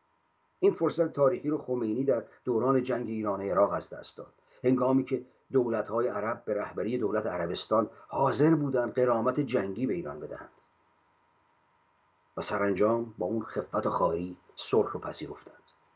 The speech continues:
در شرایطی که دیگر امکان گرفتن پولی هم از عربستان و دیگران نداشتند. درایت سیاسی در این است که شما هنگامی که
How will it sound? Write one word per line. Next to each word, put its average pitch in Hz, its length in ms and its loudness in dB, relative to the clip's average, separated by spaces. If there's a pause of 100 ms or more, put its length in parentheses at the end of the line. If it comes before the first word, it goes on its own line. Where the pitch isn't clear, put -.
(600)
در 104 100 2
شرایطی 101 500 2
که 104 80 -6
دیگر 92 380 0 (540)
امکان 104 440 2
گرفتن 90 420 -4
پولی 143 320 -2
هم 82 140 -6
از - 240 -10 (400)
عربستان 82 520 -2
و 76 60 -4
دیگران 69 400 -4
نداشتند. - 440 -8 (2750)
درایت 123 580 4 (840)
سیاسی 110 680 0
در 127 100 -2
این 131 180 -2
است 131 160 -4
که 123 60 -10
شما 107 320 -4
هنگامی 107 460 0
که 104 320 2